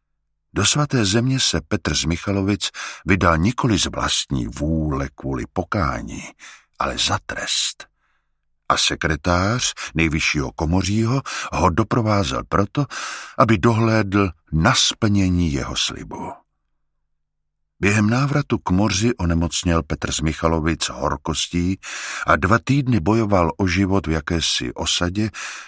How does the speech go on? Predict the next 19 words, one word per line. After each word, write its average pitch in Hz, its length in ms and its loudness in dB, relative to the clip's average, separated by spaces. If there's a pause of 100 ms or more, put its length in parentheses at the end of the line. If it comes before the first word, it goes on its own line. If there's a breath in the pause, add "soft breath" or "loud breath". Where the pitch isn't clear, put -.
která 156 260 4
snad - 360 0
ani 78 220 2
neměla 67 460 -2
jméno. - 640 -10 (1000)
Nakonec 80 400 0
se - 120 -6
uzdravil 110 720 -4 (480 loud breath)
a 71 160 6
v - 120 -8 (100)
Akkonu 78 680 -2 (300 loud breath)
se - 180 2
přece - 380 0
jen 73 380 2
nalodil 98 640 0 (220 loud breath)
na 73 240 2
první 87 360 2
obchodní - 460 -8
koráb, 95 440 -2